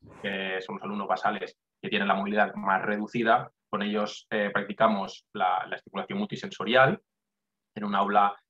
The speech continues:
perfectamente acondicionada, con diferentes luces, materiales, olores, incluso sabores, y,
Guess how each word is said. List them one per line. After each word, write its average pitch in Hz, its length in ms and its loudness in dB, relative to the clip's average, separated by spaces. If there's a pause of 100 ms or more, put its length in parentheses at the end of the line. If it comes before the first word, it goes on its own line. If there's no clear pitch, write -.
(160)
perfectamente 104 580 0
acondicionada, 107 1000 6
con 101 200 -6
diferentes 98 560 -8
luces, 120 580 0
materiales, 117 880 2 (200)
olores, 107 440 2
incluso 104 300 -6
sabores, 127 580 2 (300)
y, 107 720 2